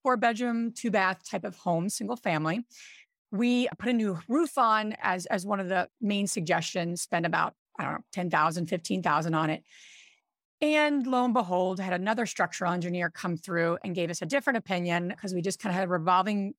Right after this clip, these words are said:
door of people helping us and supporting us, or we thought was supporting us.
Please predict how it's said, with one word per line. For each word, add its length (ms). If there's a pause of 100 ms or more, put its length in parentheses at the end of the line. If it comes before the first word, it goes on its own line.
(120)
door 380
of 160
people 320
helping 380
us 220
and 100
supporting 460
us, 260 (380)
or 100
we 80
thought 300
was 140
supporting 460
us. 260